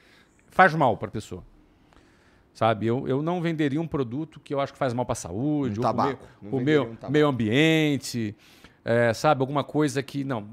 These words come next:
Speaker 1: Pra quê? Eu posso escolher o que eu quiser. Então, educação é uma coisa muito interessante pra você investir, porque ela ajuda a transformar a vida das pessoas.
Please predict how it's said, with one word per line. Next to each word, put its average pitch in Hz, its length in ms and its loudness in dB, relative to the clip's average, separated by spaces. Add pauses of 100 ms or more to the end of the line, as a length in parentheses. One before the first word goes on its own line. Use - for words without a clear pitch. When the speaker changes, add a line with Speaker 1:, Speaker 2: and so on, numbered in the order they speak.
(140)
Speaker 1:
Pra - 140 -6
quê? 123 240 -4 (100)
Eu 277 240 -8 (360)
posso 190 240 -4
escolher 190 260 -2
o 202 40 -6
que - 60 -10
eu 180 60 -4
quiser. 127 300 -2
Então, 202 340 -8 (500)
educação 196 920 0
é 151 100 -4
uma 180 140 -4
coisa 185 240 -4
muito 220 440 0
interessante 139 800 -4 (340)
pra 135 140 0
você 120 300 -2
investir, 131 580 -6 (460)
porque 135 240 -10
ela 139 280 -6 (240)
ajuda 117 720 -4 (720)
a - 40 -20
transformar 127 580 -2
a 120 60 -2
vida 107 260 -6
das 107 120 -12
pessoas. - 360 -14